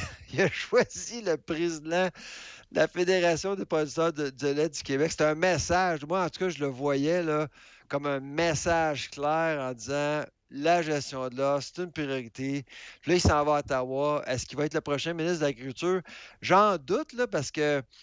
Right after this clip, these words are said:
euh, Daniel, il connaît très bien la gestion de l'offre, mais je suis pas certain que les, les gars dans l'Ouest, dans le bœuf ou dans le porc, par exemple,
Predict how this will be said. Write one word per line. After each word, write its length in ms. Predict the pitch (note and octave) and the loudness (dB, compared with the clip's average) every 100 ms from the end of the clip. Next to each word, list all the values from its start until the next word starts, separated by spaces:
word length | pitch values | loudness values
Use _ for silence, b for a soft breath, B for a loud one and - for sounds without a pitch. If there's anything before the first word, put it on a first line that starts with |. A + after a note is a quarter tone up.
| B B B _ - | B B B _ -2
euh, 440 | C#3 C#3 C#3 C#3 D3 | 2 2 2 -2 -2
Daniel, 500 | D3+ D3+ F3+ C#4 C4 | -2 0 0 0 -2
il 100 | E3 | -4
connaît 300 | D#3+ D3+ D3 | -4 0 -2
très 360 | - C#3+ E3 E3+ | -2 -2 0 0
bien 140 | F#3+ | 0
la 140 | G3 | 0
gestion 420 | C#3 C#3 B2+ C3+ B2 | 0 -2 -4 -6 -2
de 60 | |
l'offre, 220 | C#3+ F#3 - | -2 -2 -4
mais 580 | B2 B2 B2 B2 - - _ _ _ - | -2 0 2 0 -2 -10 _ _ _ -10
je 40 | |
suis 120 | - - | -10 0
pas 220 | A#3+ C4+ | 4 4
certain 560 | - F3 - F#3 G#3+ | 4 0 0 -4 -2
que 160 | A3 D3 | 0 0
les, 720 | C#3 C3 C3+ C3+ C3 C3 - - | 0 0 0 0 -2 -4 -6 -14
les 300 | C3 C3+ C3+ B2 | -4 0 0 2
gars 220 | E3+ G3+ | 2 4
dans 240 | D#3 C3 | 2 2
l'Ouest, 540 | B2+ C3 E3 D#3 - - | 0 0 0 0 -6 -4
dans 140 | B2 | -4
le 100 | B2 | -6
bœuf 440 | A2 C#3 D#3+ - | -2 0 0 -2
ou 60 | B2 | -6
dans 160 | A#2+ A2+ | -4 -4
le 60 | |
porc, 320 | G#2+ B2+ C3+ C#3+ | 0 2 4 2
par 140 | G#2 | -2
exemple, 320 | G#2 B2 - | -4 -6 -6